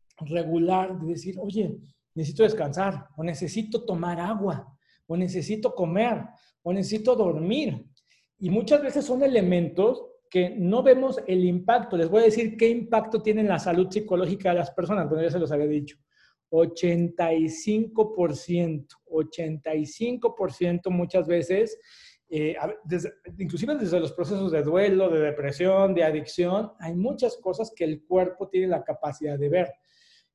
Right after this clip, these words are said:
y de, y de, y de pedir. Por eso cuando el cuerpo, el cuerpo se hace oír porque se hace oír. Por eso personas que tienen síntomas,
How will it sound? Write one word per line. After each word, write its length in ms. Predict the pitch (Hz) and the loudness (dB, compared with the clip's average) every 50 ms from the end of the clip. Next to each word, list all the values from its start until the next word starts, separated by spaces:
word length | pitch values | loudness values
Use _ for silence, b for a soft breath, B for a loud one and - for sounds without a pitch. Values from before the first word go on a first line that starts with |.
| _ | _
y 160 | - 196 170 160 | -6 -6 -4 -2
de, 260 | 165 170 175 - - _ | -2 -4 -4 -6 -8 _
y 160 | 175 165 156 | -8 -6 -4
de, 300 | 160 160 156 160 - - - | -2 0 0 0 -2 -6 -8
y 140 | - 156 | -8 -4
de 120 | 143 160 156 | -2 -2 -2
pedir. 580 | - - - 156 151 143 202 254 247 214 - - | -4 -4 -4 -4 -2 0 0 0 0 -2 -4 -2
Por 100 | 180 185 | -2 0
eso 160 | 190 247 - | 0 0 2
cuando 260 | - 202 185 180 175 | 4 4 4 4 4
el 160 | 165 165 165 | 2 2 2
cuerpo, 380 | - 226 233 233 226 - - - - | 4 4 4 4 4 0 -4 -4 -2
el 140 | 170 156 - | -4 -4 2
cuerpo 300 | - 196 214 208 - 277 277 262 - - - - _ _ | 2 2 2 6 8 8 8 8 6 0 -8 -16 _ _
se 240 | _ - - 165 165 | _ -8 -4 -2 0
hace 260 | 202 262 - - 277 | 0 0 2 4 6
oír 440 | 226 196 202 247 294 285 - - - - | 6 6 6 4 2 0 -4 -10 -8 -8
porque 280 | 196 160 - - 156 | -8 -6 -4 -6 -6
se 140 | 139 - 151 | -4 -4 -4
hace 200 | 147 147 - 156 | -6 -4 -4 -4
oír. 400 | 156 226 294 - - - - - _ _ _ _ _ _ _ _ _ _ _ | -2 0 0 0 -2 -8 -14 -20 _ _ _ _ _ _ _ _ _ _ _
Por 100 | - 170 | -2 0
eso 160 | 165 208 214 | 2 2 2
personas 360 | 214 185 147 147 196 214 214 214 | 0 -2 -2 0 0 0 0 0
que 80 | 190 160 | -2 0
tienen 280 | 175 180 190 196 190 | 0 0 0 0 0
síntomas, 600 | 190 220 226 220 - 196 180 180 185 185 185 - | 2 0 0 0 0 0 2 2 0 0 -2 -6